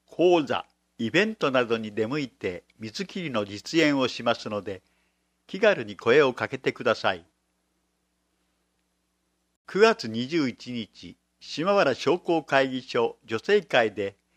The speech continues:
実演している様子の写真があります。排出量の達成度を表す十段階に分かれた笑顔で山を登る島原のイラストがあります。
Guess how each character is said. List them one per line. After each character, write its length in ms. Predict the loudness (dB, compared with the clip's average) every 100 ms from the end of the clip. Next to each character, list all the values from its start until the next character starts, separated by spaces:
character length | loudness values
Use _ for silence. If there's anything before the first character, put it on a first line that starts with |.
| _ _ _
実 340 | -2 -2 0 -2
演 140 | 0
し 120 | -4
て 180 | -2 0
い 100 | 0
る 220 | -2 -6 -6
様 220 | -2 -2
子 120 | -2
の 220 | -8 -10 -6
写 180 | -2 -2
真 260 | -2 -2
が 100 | -2
あ 60 | -2
り 100 | -8
ま 160 | -16
す。 260 | -14 -16 -18 _ _ _ _ _ _ _ _ _ _ _ _
排 160 | 0 0
出 260 | -2 -4 0
量 240 | 2 0
の 140 | -4
達 260 | -6 -6 -6
成 260 | 0 2 4
度 220 | 2 2
を 40 |
表 340 | 2 0 0 -4
す 240 | -14 -20 _ _ -6
十 200 | -2 2
段 240 | 2 2
階 200 | 2 2
に 120 | 2
分 140 | -2 -2
か 80 |
れ 140 | -6 -6
た 300 | -10 -12 -12 -6
笑 120 | 4
顔 280 | 6 6 4
で 220 | -4 -10 _
山 320 | -6 0 2
を 120 | 2 2
登 320 | 2 0 -2
る 120 | -8 _
島 360 | -16 -4 0 4
原 220 | 6 4
の 200 | 0 -4
イ 80 | 2
ラ 140 | 2
ス 80 | 2
ト 140 | 0
が 120 | 6
あ 60 | 6
り 120 | 4
ま 120 | -6
す。 320 | -10 -14 -20